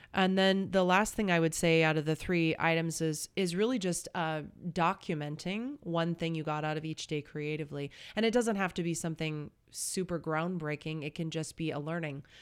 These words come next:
just one thing you got that day for twenty minutes. And I like to ask people to do this on literal pen and paper, um, even though I, a lot of people like to use notes programs in their computer and things like that for, for other pieces. This is good to have a hard journal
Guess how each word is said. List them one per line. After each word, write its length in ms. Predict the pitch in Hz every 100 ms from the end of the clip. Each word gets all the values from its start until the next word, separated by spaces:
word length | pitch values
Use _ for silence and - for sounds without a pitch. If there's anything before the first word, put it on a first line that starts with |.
| -
just 180 | 185 160
one 340 | 156 165 180
thing 240 | 180 180 170
you 100 | 156
got 460 | 170 165 151 -
that 240 | 160 - 160
day 300 | 165 151 151
for 120 | 160
twenty 280 | - 175 160
minutes. 360 | 160 156 -
And 220 | 143 151 - - -
I 180 | 185 196
like 240 | 196 190
to 140 | 185 -
ask 320 | 156 160 -
people 240 | 175 160
to 120 | - 151
do 180 | 160
this 220 | 156 156 -
on 300 | 165 165 165
literal 320 | 156 156 151 147
pen 180 | 147
and 80 | 147
paper, 480 | 147 147 - 196 208 - - -
um, 480 | 160 156 151 147 151 -
even 240 | - 170 160
though 80 | 151
I, 120 | 151
a 80 | -
lot 180 | 151 147
of 60 | -
people 220 | 170 156
like 200 | 151 -
to 100 | 170
use 180 | 151 156
notes 220 | 151 147
programs 500 | - 156 147 151 147
in 60 | 147
their 100 | 143
computer 460 | 156 - 156 151
and 100 | 147
things 220 | 151 147
like 140 | 147 139
that 220 | 147 -
for, 240 | - 156 170
for 160 | - 156
other 220 | 156 151
pieces. 520 | - 185 - 147 147 - - -
This 180 | 220 285
is 120 | 240
good 160 | 226 190
to 80 |
have 120 | 170 156
a 60 |
hard 240 | 156 156 151
journal 320 | 151 151